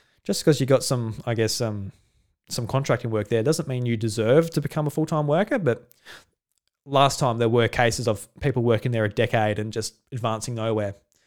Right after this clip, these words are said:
And if that's the case, that's, uh, that's no good. You don't wanna be stuck at a place for ten years and no advancement. That's, that's awful for your mental health. That's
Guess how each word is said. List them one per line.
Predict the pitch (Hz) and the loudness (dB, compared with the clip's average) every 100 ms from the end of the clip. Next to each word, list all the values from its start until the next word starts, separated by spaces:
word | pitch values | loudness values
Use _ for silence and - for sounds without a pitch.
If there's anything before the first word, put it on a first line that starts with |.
| _ _ - | _ _ -8
And | 123 120 - - | -6 -6 -8 -8
if | 113 | 2
that's | 165 185 | 2 2
the | 123 | -2
case, | 113 127 - - - _ _ _ _ _ _ _ _ _ _ _ | 0 0 0 -4 -10 _ _ _ _ _ _ _ _ _ _ _
that's, | 127 156 - | -2 -2 4
uh, | 160 147 139 | 6 6 4
that's | 151 170 | 0 2
no | 170 143 | 2 2
good. | 151 - | 2 -2
You | 123 | -4
don't | 139 | -4
wanna | 156 147 | -2 -2
be | 139 | -2
stuck | - 139 | 0 2
at | 143 | 2
a | 120 | 2
place | 139 131 | 0 0
for | - | -4
ten | - 131 | -4 -4
years | 123 123 113 | -2 -2 -4
and | 113 | -2
no | 120 | 0
advancement. | 120 117 117 117 107 113 | 2 2 0 -4 -8 -4
That's, | 123 - - _ _ _ - | -4 -6 -14 _ _ _ -8
that's | 123 139 | -2 2
awful | 131 139 | 2 0
for | 135 | -2
your | 123 | 0
mental | 123 123 | 0 4
health. | 131 196 180 | 8 8 8
That's | 123 | 2